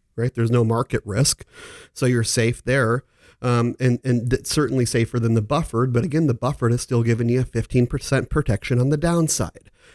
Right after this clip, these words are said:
So when we're talking about red and green money, right, we're making sure things are balanced, but let's think outside the box a little bit. Let's not just think about the stocks and bonds. Let's maybe, hey,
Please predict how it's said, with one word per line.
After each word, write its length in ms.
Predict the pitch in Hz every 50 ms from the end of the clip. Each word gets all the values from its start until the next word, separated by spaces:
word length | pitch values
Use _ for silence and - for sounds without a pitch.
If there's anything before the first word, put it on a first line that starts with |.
| - - _ _ _
So 180 | - - 156 151
when 180 | 156 156 160
we're 120 | 151 165 -
talking 400 | - - 208 220 247 - 262 233
about 240 | 190 180 170 151
red 720 | 107 123 113 113 120 135 143 147 160 170 170 190 175 - - -
and 300 | 139 135 131 131 120 110
green 480 | 110 117 135 139 143 143 139 123 117
money, 400 | 117 113 101 92 90 - - - _ _ _
right, 420 | - 110 107 107 113 110 - - - - - - - - - -
we're 240 | - 143 147 143 131 123
making 380 | 147 160 180 202 - - 247 214
sure 260 | - - 185 175 151
things 280 | - - 156 147 131 139
are 80 | 131
balanced, 680 | 117 107 101 135 131 139 143 131 117 110 107 107 - -
but 200 | 131 131 - -
let's 220 | - 220 - -
think 320 | - - 233 214 202 - - -
outside 680 | - 147 165 - - - - - - 156 160 160 151 135
the 100 | 131 120
box 420 | 117 123 120 123 - - - -
a 60 | 120 101
little 240 | 101 92 - - -
bit. 160 | 95 98 - - 127
Let's 260 | 151 220 220 - -
not 300 | 226 226 226 220 - -
just 400 | - - 180 175 196 - - -
think 440 | - - - 180 160 156 156 - -
about 640 | 151 131 117 131 127 123 120 117 110 - - - - _ _ _ - - - _ _
the 80 | - 135
stocks 540 | - - - 135 127 127 123 127 - - -
and 160 | 123 117 110
bonds. 600 | 143 170 165 123 98 90 50 50 - - - - 151
Let's 160 | 147 - -
maybe, 380 | 156 175 190 208 190 196 185
hey, 280 | 151 165 185 160 120